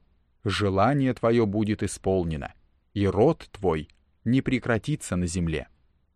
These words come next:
Устрашенная и взволнованная этим видением и словами,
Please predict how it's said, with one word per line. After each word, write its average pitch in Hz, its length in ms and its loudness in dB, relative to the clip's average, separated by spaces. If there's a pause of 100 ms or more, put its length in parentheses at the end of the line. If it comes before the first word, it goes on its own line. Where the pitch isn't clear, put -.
(1120)
Устрашенная 117 1200 2
и 117 100 0
взволнованная 113 880 4
этим 110 280 2
видением 107 840 2
и 104 80 -4
словами, 113 720 0